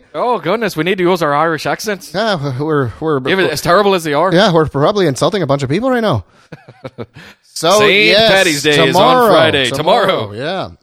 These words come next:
Speaker 2: And we typically frequent a bar called the Irish Times. I'm going to stay away from that place, uh, <laughs> tomorrow. It is a absolute madhouse. But here's the thing. The world apparently will drink thirteen million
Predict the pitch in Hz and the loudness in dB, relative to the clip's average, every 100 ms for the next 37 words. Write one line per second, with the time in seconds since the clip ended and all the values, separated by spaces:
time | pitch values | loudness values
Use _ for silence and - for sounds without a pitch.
0 | 151 147 175 185 180 156 - 165 185 180 | -8 -2 -2 -2 -6 -10 -8 -6 -4 -6
1 | 165 165 160 170 147 147 143 147 143 127 | -4 -4 -2 -2 0 0 0 -2 -2 0
2 | 135 135 - 131 127 120 160 147 117 98 | 0 -2 -2 -4 -4 -4 -4 -4 -6 -8
3 | 87 - 185 220 190 156 117 98 92 - | -10 -2 0 2 2 2 0 -10 -12 -10
4 | 104 127 - - - - - 135 123 117 | -6 -4 -6 -12 -16 -8 -2 2 2 0
5 | 113 - 143 147 143 143 143 120 101 98 | 0 0 2 2 2 2 0 -2 -6 -10
6 | _ 147 165 - 165 160 156 147 - 113 | _ -6 -6 -4 -2 2 0 0 -8 -6
7 | 127 131 110 95 85 - 185 294 269 - | -2 -2 -2 -4 -6 -2 2 2 -2 -4
8 | 147 85 85 - - _ - 190 262 320 | -4 -4 -12 -20 -20 _ 0 2 4 4
9 | 320 147 76 - - _ - 139 170 196 | 2 0 -4 -18 -20 _ -6 0 0 0
10 | 175 160 202 285 214 220 120 143 - _ | -4 -4 -2 -2 -2 -2 -2 -6 -14 _
11 | _ _ _ _ - 370 349 _ _ - | _ _ _ _ -2 0 -2 _ _ -8
12 | 285 311 294 285 277 190 208 269 254 175 | -4 -2 -2 -2 -4 -4 0 2 2 2
13 | 139 185 | 2 0